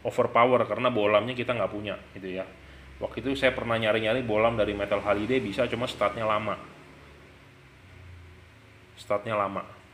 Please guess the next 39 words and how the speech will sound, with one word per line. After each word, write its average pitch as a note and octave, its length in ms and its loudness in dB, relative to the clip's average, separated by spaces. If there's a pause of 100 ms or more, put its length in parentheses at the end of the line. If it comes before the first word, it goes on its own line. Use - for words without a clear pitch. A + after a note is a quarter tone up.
(100)
ya, G2+ 240 -2
bohlam-bohlam G2 560 0
tersebut G#2+ 480 -6
gede, A2 640 0
H G2+ 160 0
empat. A2 400 2 (400)
Mungkin C#3 240 4
kalau C3 160 10
bangke-bangkainya A#2+ 720 8
masih A#2 240 2
ada, A#2+ 160 8
nanti B2 240 6
akan A2 240 0
kita G#2 640 2
videokan G2+ 560 0
ya. F#2+ 160 -2 (160)
Mestinya G#2+ 320 -6
sih A#2 160 -4
masih G2+ 240 0
ada, G2 320 0 (560)
cuma A2 240 -2
yang G2+ 80 0
nggak F#2+ 160 -4
tahu G#2+ 320 4 (320)
ngumpet-ngumpet G#2 560 -6
di G2+ 80 -6
mana. G2+ 240 -4
Dan A2+ 240 0
kebetulan G#2+ 480 -2
ini C3+ 160 -4
balas G#2 560 0
masih F#2+ 240 -2
ada, G#2+ 240 -2
tuh - 80 -8
kotor G#2 400 -4
juga, G2+ 320 -4
saya G#2+ 160 -6
nggak G2 120 -4
bersihin. G#2 440 -6